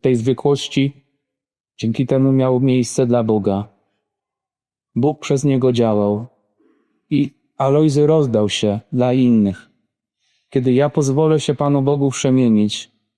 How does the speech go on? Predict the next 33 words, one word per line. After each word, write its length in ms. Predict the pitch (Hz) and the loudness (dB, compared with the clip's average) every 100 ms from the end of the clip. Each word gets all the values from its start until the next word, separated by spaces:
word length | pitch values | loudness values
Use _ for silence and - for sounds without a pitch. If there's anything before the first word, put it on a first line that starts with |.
| _ _ _ _ - | _ _ _ _ -8
to 100 | 120 | -4
Pan 220 | 139 143 | 0 0
Bóg 140 | 139 | 0
będzie 300 | 139 135 135 | 0 0 0
przeze 320 | - 135 127 | -2 -2 0
mnie 180 | 135 131 | 0 0
działał 360 | 123 127 127 123 | 0 0 2 0
na 160 | 123 | 0
innych. 480 | 123 110 107 101 110 - _ _ _ _ _ - | 2 2 2 0 -4 -18 _ _ _ _ _ -8
I 100 | 143 | -2
to 120 | 156 | 0
jest 200 | 185 180 | 0 0
pytanie 420 | 170 160 175 170 | -2 0 0 0
dla 160 | 147 170 | 0 0
nas 220 | 165 151 | 0 -2
chyba 200 | 156 151 | -2 0
najistotniejsze, 920 | 151 147 139 - 127 - 156 156 143 | 0 0 -2 -2 -4 0 -2 0 -2
czy 140 | - 147 | -2 0
ja 120 | 139 | 0
tego 300 | 143 139 139 | 0 0 -2
chcę. 380 | - - 110 98 _ _ _ _ _ _ _ _ _ _ _ _ _ _ _ _ | -4 -2 -2 -2 _ _ _ _ _ _ _ _ _ _ _ _ _ _ _ _
Czy 120 | - 135 | -4 -2
ja 120 | 127 | -2
chcę 240 | - 156 | -2 -2
rzeczywiście 580 | 139 131 139 156 - 120 | 0 -2 0 -2 -2 -2
naśladować 580 | 117 - 120 120 120 107 | -2 -2 -2 0 0 0
brata 360 | 120 131 123 | 0 0 -2
Alojzego? 760 | 113 123 127 120 123 117 113 117 _ _ _ _ _ _ _ _ _ _ _ _ - | -2 0 0 0 0 0 0 -2 _ _ _ _ _ _ _ _ _ _ _ _ -2
Dobrze, 360 | 139 139 127 | -2 0 0
że 100 | 120 | 2
o 60 | 127 | 2
nim 200 | 123 123 | 4 4
mówię, 440 | 127 139 131 127 | 2 2 0 0